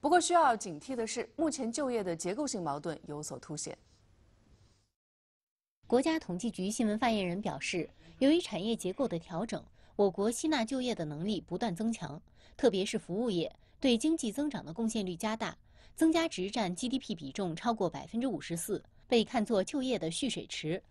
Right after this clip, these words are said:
Speaker 2: 此外，国家出台了积极的就业政策，推动大众创业、万众创新，对重点就业群体开展帮扶，增加就业培训等。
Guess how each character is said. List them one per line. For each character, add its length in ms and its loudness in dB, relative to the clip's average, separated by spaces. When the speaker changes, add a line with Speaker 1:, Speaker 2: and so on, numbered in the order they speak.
Speaker 2:
此 120 0
外， 200 4
国 180 2
家 160 0
出 200 -2
台 200 0
了 120 0
积 180 0
极 160 -4
的 100 0
就 140 -2
业 160 0
政 180 -2
策， 240 -2
推 160 4
动 220 0
大 180 0
众 160 -2
创 200 -2
业、 260 2
万 160 2
众 180 -4
创 180 -4
新， 300 -4
对 200 6
重 180 0
点 220 -6
就 140 0
业 120 2
群 240 -4
体 240 -8
开 200 -6
展 180 -6
帮 200 -4
扶， 320 -6
增 200 4
加 200 0
就 160 0
业 120 0
培 220 -8
训 240 -4
等。 120 -8